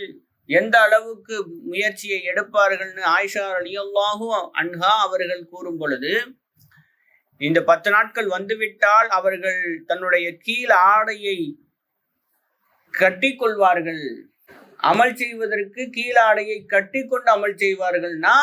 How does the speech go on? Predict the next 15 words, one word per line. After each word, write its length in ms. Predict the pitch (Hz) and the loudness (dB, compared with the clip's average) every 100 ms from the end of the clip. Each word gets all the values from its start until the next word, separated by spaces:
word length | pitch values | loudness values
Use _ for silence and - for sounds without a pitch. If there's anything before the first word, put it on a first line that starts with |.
| 277 - _ _ _ _ _ _ _ _ - | 2 -6 _ _ _ _ _ _ _ _ 0
அமல் 340 | 156 226 220 | 2 2 2
செய்வார்கள்னு 720 | 226 226 226 220 220 233 233 202 | -2 0 0 0 -2 -6 -6 -2
சொல்லல, 300 | 190 175 151 123 - _ _ _ - | 0 0 2 0 0 _ _ _ -4
மத்த 260 | 156 170 220 | 0 2 2
நாட்கள் 600 | 214 220 202 226 214 202 | 2 2 0 -2 -2 -4
போல 320 | 208 226 226 | -2 2 4
இதையும் 420 | 196 196 220 226 214 | 2 0 -4 -2 0
அவர்கள் 540 | 190 190 190 185 165 160 _ _ _ _ _ _ _ _ _ _ - | 0 0 -4 -6 -8 -12 _ _ _ _ _ _ _ _ _ _ 2
சமமாக 800 | 180 214 214 208 196 180 156 147 | 4 4 4 2 4 2 2 -2
சொல்லாமல், 840 | 175 180 214 208 196 208 233 226 226 _ _ _ - | -10 -4 0 2 2 -2 -6 -12 -20 _ _ _ -6
கீழாடையை 760 | 208 220 208 190 180 175 170 165 | -2 4 6 6 4 -2 -6 -2
கட்டி 400 | 180 175 240 220 | -4 -4 -8 -10
கொண்டவர்களாக, 920 | 202 190 180 170 156 143 135 131 127 | -8 -4 -4 -4 -4 0 0 0 -6
அப்படின்னா, 600 | 131 170 175 220 226 _ _ _ _ _ _ _ _ _ - | -6 -8 -2 -2 -2 _ _ _ _ _ _ _ _ _ -4
எவ்வளவு 880 | 135 156 180 226 233 240 240 190 156 | 0 2 4 6 4 2 -6 -6 -8